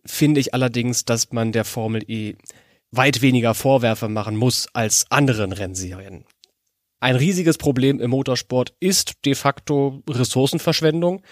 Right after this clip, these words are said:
Das ist in meiner Meinung allerdings auch in vielen anderen Sportarten der Fall. Auch eine Fußball-W M oder eine E M in ganz Europa auszutragen, wie es vor zwei Jahren war, ist auch eine Ressourcenverschwendung. Und da wurde auch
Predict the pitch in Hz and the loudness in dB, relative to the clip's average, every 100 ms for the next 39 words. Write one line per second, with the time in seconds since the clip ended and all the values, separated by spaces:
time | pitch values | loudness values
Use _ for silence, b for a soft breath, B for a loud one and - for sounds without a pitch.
0 | B B B - 113 - 147 127 147 139 | B B B -2 -2 2 0 0 -2 -2
1 | 131 139 131 135 139 131 131 131 123 - | -2 -4 0 2 4 4 4 2 -2 -6
2 | 135 131 123 123 117 120 117 - 113 131 | 0 2 2 -2 -2 -2 -4 -4 -4 0
3 | 113 123 165 123 - 113 107 - 98 98 | 2 4 4 4 2 2 2 0 -4 -4
4 | - 90 - 90 - 117 123 123 117 - | -10 -10 -12 -14 -4 2 2 2 -2 0
5 | 185 - 117 95 101 - 98 107 B B | -2 2 2 2 -2 -4 -4 -6 B B
6 | B B _ _ 123 107 92 98 104 156 | B B _ _ -2 0 0 -2 0 4
7 | 175 160 127 120 123 120 110 113 208 156 | 6 6 2 2 2 2 2 4 6 4
8 | 73 101 - - 98 95 92 90 - 98 | 2 0 -4 -6 -6 -4 -6 -8 -6 -4
9 | - 92 92 92 92 87 90 139 - 139 | -4 -4 -4 -6 -8 -6 -6 -2 0 2
10 | 156 143 110 - 107 95 90 90 - 87 | 2 2 2 2 0 -4 -8 -8 -10 -10
11 | 92 90 - 107 101 - 104 101 _ _ | -16 -18 -10 -10 -10 -4 -2 -2 _ _
12 | _ - - - 113 123 - | _ -12 -10 -8 -2 0 2